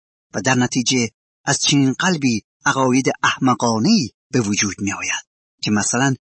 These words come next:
خدا به این شکله و یا به آن شکل، یا خدا این کار را میپسنده و آن را نمیپسنده. به راستی، وقتی به افکار این گروه توجه کنیم،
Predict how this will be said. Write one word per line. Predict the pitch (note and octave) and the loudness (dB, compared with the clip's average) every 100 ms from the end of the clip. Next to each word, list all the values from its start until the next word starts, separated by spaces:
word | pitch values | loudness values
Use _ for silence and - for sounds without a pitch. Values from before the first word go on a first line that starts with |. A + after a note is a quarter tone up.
| _ | _
خدا | - D3 C#3+ D3 | -6 0 2 4
به | C#3+ | 4
این | F3 | 4
شکله | E3 F#3+ F#3 G#3 G#3 - _ | 4 0 0 0 0 -4 _
و | B2+ | 0
یا | C3 D#3 | 2 2
به | B2+ | 2
آن | F#3+ F3 | 2 2
شکل، | - - - - _ | 0 -4 -10 -20 _
یا | C#3 D3+ | 2 2
خدا | - D#3 E3 | 2 2 4
این | F3 | 4
کار | E3+ F3+ | 4 2
را | E3+ | 4
میپسنده | F3+ A3+ G#3+ - G#3+ A#3+ G#3 _ - | 4 4 2 2 2 2 0 _ 0
و | |
آن | C#3+ | 2
را | D3+ E3+ | 4 2
نمیپسنده. | D#3 A3+ C#3 - - - - - - _ _ _ _ _ _ _ _ _ _ - | 6 4 4 -2 -6 -6 -8 -18 -20 _ _ _ _ _ _ _ _ _ _ -8
به | G#2+ | -4
راستی، | G2+ - A#2+ A#2+ - _ | -2 -2 -2 -6 -10 _
وقتی | B2 - C3+ | -6 -2 -2
به | C#3 | 0
افکار | C3+ - C3 C3 | -2 -2 -2 0
این | B2+ B2+ | 2 2
گروه | B2 C3 | 2 0
توجه | A#2 - B2 A#2 D#3 | 0 -4 -2 -2 -2
کنیم، | - A#2 A#2 | -2 -2 -2